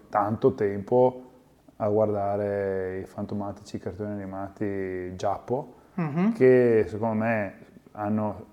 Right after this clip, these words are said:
Speaker 1: intriso ognuno di noi di una cultura per certi versi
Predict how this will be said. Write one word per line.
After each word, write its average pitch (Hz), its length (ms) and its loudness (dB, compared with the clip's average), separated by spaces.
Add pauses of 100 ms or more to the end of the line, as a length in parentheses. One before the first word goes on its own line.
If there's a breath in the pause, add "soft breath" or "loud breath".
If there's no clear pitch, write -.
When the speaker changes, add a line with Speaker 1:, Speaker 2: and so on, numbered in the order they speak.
(340)
Speaker 1:
intriso 123 680 4
ognuno 123 300 6
di 120 100 6
noi 117 380 4
di 110 60 4
una 110 140 0
cultura 107 1400 4
per 107 140 -2
certi 135 260 2
versi 135 720 0